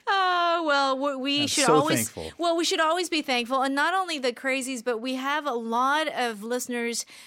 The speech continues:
Speaker 1: uh, from our podcast who are now donating to us, who
Speaker 2: Yeah.
Speaker 1: are giving money and supporting our show, and it's, we can't, we can't thank you enough.
Speaker 2: So I'm thinking maybe I should start lying and saying that, like, you know, I, I need to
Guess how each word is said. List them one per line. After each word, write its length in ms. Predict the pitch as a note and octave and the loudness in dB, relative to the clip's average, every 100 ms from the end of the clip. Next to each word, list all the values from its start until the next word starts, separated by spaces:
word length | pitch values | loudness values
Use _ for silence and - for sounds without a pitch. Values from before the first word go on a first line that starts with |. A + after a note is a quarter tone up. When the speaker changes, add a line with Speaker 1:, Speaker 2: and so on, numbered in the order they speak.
| - | -10
Speaker 1:
uh, 160 | - G#3 | -4 -2
from 180 | - A3 | -2 -2
our 140 | G3+ | -2
podcast 880 | G3 - C4 F4 E4 C#4 G3+ F#3+ - | -4 -8 -2 -2 -2 -2 0 -2 -4
who 60 | A#3 | -4
are 100 | A3 | -4
now 500 | G#3+ A3 A#3 B3+ A#3+ | -4 -2 0 0 0
donating 760 | G#3+ A#3 A#3 C#4+ C#4+ B3 G3+ F3+ | -2 0 0 0 -2 -2 -4 -6
to 200 | G3+ E3 | -6 -6
us, 280 | D#3+ F#3+ - | -4 -6 -6
who 80 | G#3+ | -6
Speaker 2:
Yeah. 60 | |
Speaker 1:
are 180 | G3 F3+ | -6 -6
giving 540 | F#3 - G#3 A3+ B3 | -10 -10 -6 -4 -2
money 440 | A3 F#3 F3+ G#3+ B3+ - - - | -2 -2 -4 -6 -6 -14 -16 -10
and 140 | G3+ | -8
supporting 460 | - F#3+ A#3 A#3+ A3+ | -8 -4 -2 -2 -2
our 120 | G3 | -2
show, 480 | - F#3 E3+ G#3 A#3+ | -2 -4 -2 0 0
and 260 | A3 A3 A3+ | 0 -2 -2
it's, 220 | F#3 - | -6 -10
we 220 | G#3 A#3+ | -8 -10
can't, 360 | - C4 C4+ C4 - F#3 A3 | -8 -6 -6 -8 -16 -18 -16
we 100 | G#3 | -10
can't 300 | C4+ C4 B3+ | -8 -8 -6
thank 260 | B3+ A#3+ | -6 -6
you 80 | B3 | -6
enough. 560 | A#3 D4+ B3 C#3+ - - | -6 -6 -10 -14 -20 -8
Speaker 2:
So 120 | - | 0
I'm 80 | A3+ | 2
thinking 300 | C4+ D4 C#4+ | 2 2 2
maybe 260 | A3+ A#3 G#3 | 4 4 2
I 80 | |
should 180 | F#3 E3+ | 2 -2
start 280 | C3+ E3+ F3+ | 0 0 0
lying 400 | C3 D3 F3 D#3 | 0 0 0 0
and 100 | B2+ | -2
saying 300 | - C3 C3 | 0 0 2
that, 160 | B2+ C3 | 0 2
like, 280 | A#2+ A2+ | 0 0
you 60 | A#2+ | -2
know, 320 | A2 A2 A2+ | 0 0 -2
I, 120 | B2 B2 - | -4 -8 -10
I 100 | G#2 | -6
need 300 | A2 G#2+ G2 | -4 -4 -4
to 160 | G2+ | -8